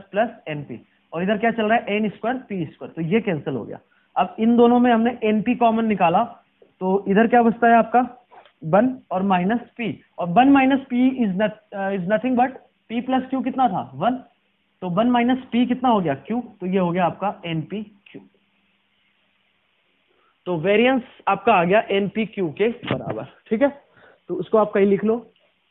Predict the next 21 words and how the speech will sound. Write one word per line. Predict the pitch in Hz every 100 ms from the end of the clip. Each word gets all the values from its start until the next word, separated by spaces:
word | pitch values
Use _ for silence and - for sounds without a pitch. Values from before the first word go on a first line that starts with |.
| _ _ _ _ _ _ _ _ _ _ _ _
तो | 165
variance | 151 185 208 240 185
जो | 214
sigma | - 196 220 233
square | 226 220
होगा, | 180 160
वो | 196 196
आपका | 196 185 196
होगा | 165 156 202 165
एनपी | 165 165 226 277 - _ _
क्यू, | - 247 262 - _ _ _
ठीक | 214 220
है। | 302 - _
तो | 190
यहां | 185 214
से | 233 240
standard | - 208 214 247
deviation | 220 226 226 226 233
आ | 196
गया | 165 170
आपका, | - 185